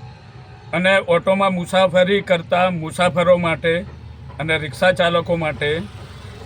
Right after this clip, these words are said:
એક ખાસ માહિતી હું આપના સમક્ષ પ્રસ્તુત કરી રહ્યો છું કે ઉબેર ઓટોનો ખૂબ જ મોટો ગોરખ ધંધો ચાલી રહ્યો છે.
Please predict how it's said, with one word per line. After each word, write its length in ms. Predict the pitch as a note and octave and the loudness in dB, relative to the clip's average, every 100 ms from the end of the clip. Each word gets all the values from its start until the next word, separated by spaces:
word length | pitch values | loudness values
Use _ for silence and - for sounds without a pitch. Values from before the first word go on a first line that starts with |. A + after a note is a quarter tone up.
| - - - | -16 -16 -6
એક 120 | F3+ - | -6 -6
ખાસ 400 | - G#3+ A#3+ - | 0 4 4 2
માહિતી 640 | G3+ F#3 F3 G3 - G#3+ A#3+ - - - D#3 | -4 -2 -2 -2 -2 -2 -2 -12 -20 -16 -4
હું 120 | E3+ | -2
આપના 280 | F3 F3+ F#3+ | 0 0 0
સમક્ષ 460 | F3+ F3 F#3 - - - - - - - - | 0 0 0 -2 -14 -18 -18 -18 -18 -18 -6
પ્રસ્તુત 400 | E3+ - F#3 - | -6 -6 -10 -2
કરી 240 | E3+ G3 | 0 2
રહ્યો 280 | F3+ E3 E3 | 2 2 0
છું 240 | D#3+ D#3 | -2 -10
કે 180 | C#3 D#3+ E3+ A3 - - - - - - - - - | -6 0 0 -2 -10 -18 -18 -20 -20 -20 -20 -18 -8
ઉબેર 340 | F#3 G#3 B3 | -2 4 4
ઓટોનો 500 | A3+ G3 G#3+ G#3+ A3+ A3+ | 4 0 0 0 0 -2
ખૂબ 380 | G#3+ - F3 G3+ | -6 -8 -2 0
જ 100 | G#3 | 0
મોટો 440 | F3+ F3+ F3+ G3 G3 | 0 -4 -2 -2 -2
ગોરખ 400 | C3+ D3+ E3+ F#3 | -6 2 2 2
ધંધો 340 | F3+ E3+ F#3+ | -2 -2 -2
ચાલી 340 | F#3 E3+ F3+ | 0 0 2
રહ્યો 300 | F3+ F3 F3+ | 4 6 4
છે. 320 | F3+ F3+ F#3 | 2 -4 -6